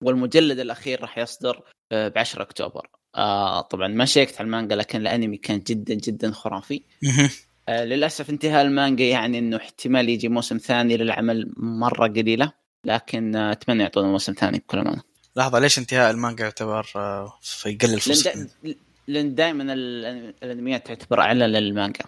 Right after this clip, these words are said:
Speaker 1: عشان ترفع مبيعاتها، فهمت كيف؟
Speaker 2: إيه، لا، لا، لا، بس،
Speaker 1: خصوصا
Speaker 2: بس ممكن يجيبوا لك سيزون زيادة، وبعد، بعد نهاية المانجا على طول، بعد نهاية المانجا على طول. حداشر مجلد بس ترى.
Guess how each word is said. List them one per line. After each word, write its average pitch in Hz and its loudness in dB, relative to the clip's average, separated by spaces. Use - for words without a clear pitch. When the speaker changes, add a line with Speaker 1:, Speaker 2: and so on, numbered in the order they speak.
Speaker 1:
عشان 120 -2
ترفع - -2
مبيعاتها، 101 0
فهمت 95 -6
كيف؟ 113 2
Speaker 2:
إيه، 208 4
لا، 220 4
لا، 208 0
لا، 190 2
بس، 165 -4
Speaker 1:
خصوصا - -2
Speaker 2:
بس 139 4
ممكن 202 4
يجيبوا 165 6
لك 160 8
سيزون 147 2
زيادة، 120 0
وبعد، - 0
بعد 175 4
نهاية 156 6
المانجا 151 0
على 131 2
طول، - -10
بعد 135 4
نهاية 131 -2
المانجا 127 2
على 117 4
طول. 113 -6
حداشر 170 6
مجلد 131 0
بس 123 -2
ترى. - -8